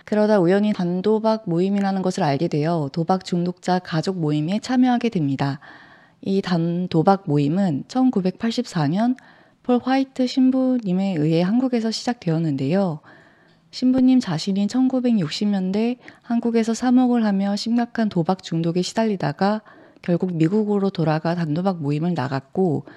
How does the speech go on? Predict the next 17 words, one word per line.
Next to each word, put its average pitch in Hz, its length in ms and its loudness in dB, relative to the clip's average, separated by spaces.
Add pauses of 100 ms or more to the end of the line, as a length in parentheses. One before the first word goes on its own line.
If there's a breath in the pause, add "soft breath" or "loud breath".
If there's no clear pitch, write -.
(400 loud breath)
단도박과 185 640 0
재발을 196 640 2
반복하다가 170 920 -4 (460 loud breath)
천구백팔십사 220 1000 0
년 202 240 0
강원도의 180 680 -2
한 240 300 2
농부가 151 640 -2 (400 loud breath)
도박 202 260 0
중독에 185 400 0
빠져 196 320 -4
농약을 175 400 0
먹고 180 420 -4
자살한 190 400 -6
사건을 208 380 -4
접한 165 400 -4
뒤 240 240 -2